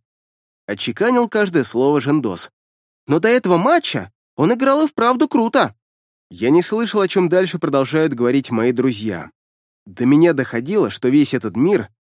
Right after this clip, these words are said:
так похож на мой родной только потому, что все исторические события в нём действительно свершались,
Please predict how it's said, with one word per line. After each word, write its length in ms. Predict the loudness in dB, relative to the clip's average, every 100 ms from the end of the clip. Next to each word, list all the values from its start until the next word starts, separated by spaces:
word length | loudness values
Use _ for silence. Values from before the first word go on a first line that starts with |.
| _ _ -2
так 200 | -2 0
похож 400 | -2 2 0 0
на 80 | 0
мой 140 | 2
родной 340 | 2 2 2 2
только 260 | 0 -2
потому, 320 | -4 0 0
что 220 | 0 -2 -6
все 360 | 0 0 0 _ -6
исторические 680 | -2 0 0 -4 -6 -6 -4
события 420 | -4 -4 -4 -4
в 80 | -4
нём 240 | -6 -8 _ _ _ -4
действительно 680 | -2 -2 -4 0 0 0 -4 _
свершались, 720 | 0 0 0 -2 -2 -2 -6